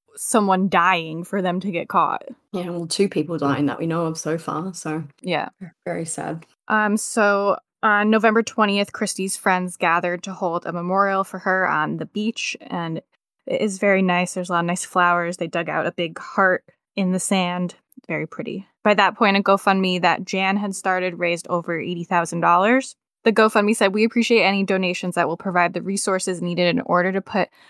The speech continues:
Speaker 1: a concrete case together to bring justice for both of these beautiful, innocent young women. Moreover, to protect every other female out there who has been or could be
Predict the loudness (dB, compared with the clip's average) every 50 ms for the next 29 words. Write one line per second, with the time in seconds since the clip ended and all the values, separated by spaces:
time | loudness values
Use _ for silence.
0 | _ _ -8 -6 0 2 2 2 2 2 2 0 0 0 -2 -2 0 2 2 2
1 | 0 0 0 2 2 2 2 0 -2 -4 -4 -4 -2 -2 -2 -2 -4 -6 -6 -6
2 | -8 -8 -12 _ _ _ _ _ _ _ -4 -4 -2 0 0 -2 -2 -4 -6 -6
3 | -6 -6 -6 -6 -6 -4 -4 -4 -4 -2 0 2 2 2 0 -2 -4 -4 -4 -6
4 | -6 -6 -8 -6 -4 -2 -2 -2 -2 -2 -6 -8 -8 -6 -4 -4 -2 -2 -2 -4
5 | -4 -6 -8 _ _ _ _ _ 0 2 4 6 6 6 6 4 2 0 0 -4
6 | -12 -6 -2 -2 -2 0 0 -2 0 0 2 2 2 4 2 2 0 -2 -4 -2
7 | 0 0 2 2 2 0 0 0 -2 -2 -2 -2 -2 -2 -2 -2 -2 -2 -2 0
8 | 0 0 -2 -2 -4 -4 -2 -4 -2 -2 -2 -2 -2 -2